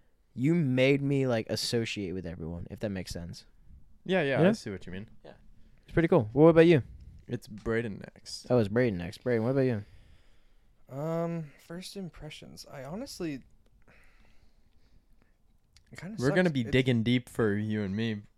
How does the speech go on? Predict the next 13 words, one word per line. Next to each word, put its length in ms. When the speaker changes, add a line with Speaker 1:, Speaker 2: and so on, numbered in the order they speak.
Speaker 2:
but 160
<laughs> 560
Speaker 3:
Yeah, 500
Speaker 1:
Yeah. 120
Speaker 3:
so, 220
Speaker 1:
<laughs> 80
Speaker 3:
but, 440
but 120
with 240
Bobby, 360
it's 160
like, 220
it, 160